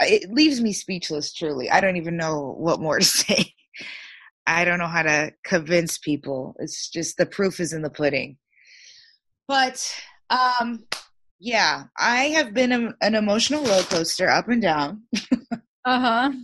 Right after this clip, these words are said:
Speaker 1: Like, one minute things are, f-, like, not fine, but, you know, bearable. Uh, and the next minute, it's just, i-, it's scary. It's terrifying.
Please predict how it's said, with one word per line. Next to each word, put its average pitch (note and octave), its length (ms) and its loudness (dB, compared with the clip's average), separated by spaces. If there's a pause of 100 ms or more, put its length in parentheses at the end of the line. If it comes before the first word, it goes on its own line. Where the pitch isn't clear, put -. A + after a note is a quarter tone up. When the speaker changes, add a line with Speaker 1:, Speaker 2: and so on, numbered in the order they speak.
(580)
Speaker 1:
Like, G#3 280 4
one A3+ 280 0
minute B3 320 0
things B3 240 0
are, B3 120 4
f-, - 300 -6
like, G3 300 4
not F4+ 200 4
fine, G#3 460 0
but, F#3+ 160 0
you A3 140 0
know, F#3 320 -2 (960)
bearable. G3+ 600 2 (520)
Uh, F#3 420 2
and G3 160 -2
the F#3+ 100 2
next G3 320 0
minute, F3+ 300 2
it's - 300 0
just, - 560 -2 (1120)
i-, - 100 -8
it's G3 280 -2
scary. F#3 560 0
It's - 160 -8
terrifying. E3 800 -2